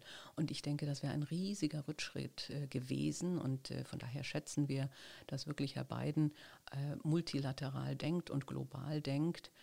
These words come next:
äh, und sagt, äh, wir brauchen globalen Handel und Protektionismus und Grenzen ziehen macht keinen Sinn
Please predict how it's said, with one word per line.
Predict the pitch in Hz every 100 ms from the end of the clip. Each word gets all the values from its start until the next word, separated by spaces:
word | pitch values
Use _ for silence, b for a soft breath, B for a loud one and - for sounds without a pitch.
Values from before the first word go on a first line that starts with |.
| B B -
äh, | 143 143
und | - -
sagt, | - - 147 -
äh, | - 143
wir | 135 143
brauchen | - 139 185 156
globalen | 135 131 131 120 127
Handel | 117 131 143 156
und | - -
Protektionismus | - 151 160 - - 143 147 147 - 147 147 -
und | 139
Grenzen | 135 135 160 - 147
ziehen | 143 - 147 151 147 B B B
macht | 143 131 131 -
keinen | - 135 139 139
Sinn | 135 127 131